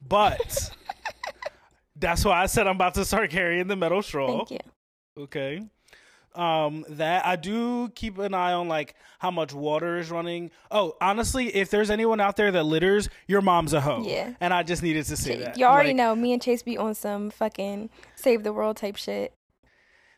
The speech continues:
Speaker 1: uh, the cleanup. Yeah, I mean, I'll, like, clean stuff up. Like, there's,
Speaker 2: Not,
Speaker 1: you know,
Speaker 2: not
Speaker 1: they
Speaker 2: clean
Speaker 1: put
Speaker 2: up,
Speaker 1: the
Speaker 2: but, like, you just
Speaker 1: fucking
Speaker 2: don't make, add, don't add more.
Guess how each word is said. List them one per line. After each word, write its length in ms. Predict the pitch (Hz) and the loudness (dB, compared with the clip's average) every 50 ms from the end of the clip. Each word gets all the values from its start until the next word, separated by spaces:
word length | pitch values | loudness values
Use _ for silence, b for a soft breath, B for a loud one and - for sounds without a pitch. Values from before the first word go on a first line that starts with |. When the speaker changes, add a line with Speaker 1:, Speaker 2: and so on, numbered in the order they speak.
| b b - | b b -12
Speaker 1:
uh, 100 | - 180 | -10 -8
the 140 | 175 175 180 | -4 -4 -4
cleanup. 540 | 170 - - 202 196 202 196 190 185 - - | -4 -4 -4 -4 -2 0 2 2 0 0 0
Yeah, 180 | 226 240 202 202 | -2 0 2 2
I 60 | 233 | 2
mean, 180 | 247 254 247 | 0 0 0
I'll, 280 | 214 196 240 269 285 285 | 0 2 2 2 2 2
like, 160 | 269 247 240 | 0 0 -2
clean 260 | - - 214 202 202 | -2 -6 -6 -4 -4
stuff 220 | - - 190 160 175 | -2 -2 -2 0 -2
up. 120 | 175 160 | -2 -2
Like, 140 | 185 185 170 | -2 -6 -4
there's, 340 | 175 208 214 185 - - - | -4 -4 -4 -4 -6 -4 0
Speaker 2:
Not, 180 | 269 320 294 | 2 2 4
Speaker 1:
you 40 | 262 | 4
know, 60 | 247 | 4
Speaker 2:
not 140 | - 440 311 | 4 4 4
Speaker 1:
they 60 | 277 | 4
Speaker 2:
clean 200 | 262 277 277 247 | 2 2 4 4
Speaker 1:
put 100 | 240 240 | 6 6
Speaker 2:
up, 80 | 226 202 | 4 4
Speaker 1:
the 80 | - 208 | 2 0
Speaker 2:
but, 80 | 208 | 2
like, 220 | 220 220 226 226 - | 2 2 0 0 -2
you 80 | 285 | -2
just 140 | 370 381 311 | -2 -2 0
Speaker 1:
fucking 40 | 247 | 2
Speaker 2:
don't 180 | 302 339 311 | 2 2 4
make, 140 | 311 330 311 - - - - | 2 -2 -2 -4 -6 0 2
add, 160 | 262 302 269 | 2 2 4
don't 160 | 311 359 - - | 2 0 0 2
add 160 | 269 311 277 | 0 2 2
more. 360 | 233 240 285 277 226 254 285 | 2 2 2 2 0 -2 -4